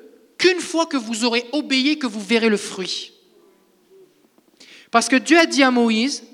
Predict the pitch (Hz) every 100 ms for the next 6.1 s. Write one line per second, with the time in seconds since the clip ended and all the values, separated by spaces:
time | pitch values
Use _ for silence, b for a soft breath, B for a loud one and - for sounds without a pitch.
0 | - - 202 208 247 - 240 208 202 240
1 | 220 208 220 220 254 254 226 226 233 226
2 | 240 226 214 214 208 208 247 240 208 214
3 | 233 240 240 220 247 226 226 214 202 220
4 | 262 220 202 202 220 214 - 208 - 202
5 | 196 220 220 208 202 196 190 180 - 175